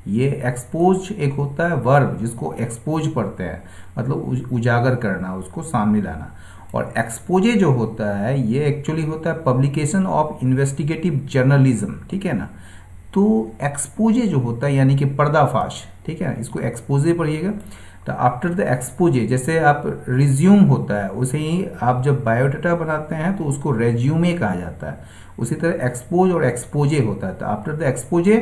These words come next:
the chief medical officer, यानी कि जो मुख्य चिकित्सक, अ, जो,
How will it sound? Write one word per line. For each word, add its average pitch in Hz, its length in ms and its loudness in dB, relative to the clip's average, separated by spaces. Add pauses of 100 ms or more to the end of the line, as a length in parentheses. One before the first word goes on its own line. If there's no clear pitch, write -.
(600)
the 120 60 2 (160)
chief 190 400 4
medical 160 400 0
officer, 123 540 -2
यानी 113 240 2
कि 123 140 -2
जो 117 160 -2
मुख्य 135 480 0
चिकित्सक, 139 720 -2
अ, 104 540 -2
जो, 101 480 -4